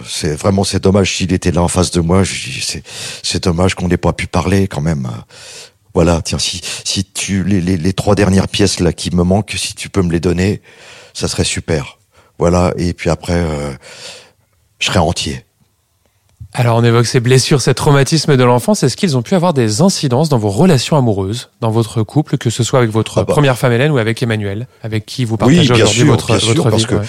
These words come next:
Speaker 1: le problème de la, de, de, de la maltraitance, ça, ça vous entraîne sur des, des,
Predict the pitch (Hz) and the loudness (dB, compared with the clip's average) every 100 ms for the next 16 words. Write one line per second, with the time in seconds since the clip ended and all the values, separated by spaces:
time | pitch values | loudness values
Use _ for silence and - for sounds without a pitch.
0 | - 120 101 135 156 156 117 98 95 90 | -4 -2 0 2 2 2 0 0 2 0
1 | 80 78 78 73 71 _ _ 107 76 - | 0 -2 -4 -6 -10 _ _ _ -20 -20
2 | - _ _ _ - 104 85 98 107 101 | -20 _ _ _ -6 -4 -2 -2 2 2
3 | 92 90 - 92 123 151 - - - - | 2 0 -2 -4 -4 -4 -4 -8 -12 -20
4 | - - 139 - - 104 117 120 - 151 | -10 -2 -2 0 -2 0 0 0 0 0
5 | 151 - 104 117 110 95 107 98 78 | 0 -2 -2 0 0 0 0 0 -4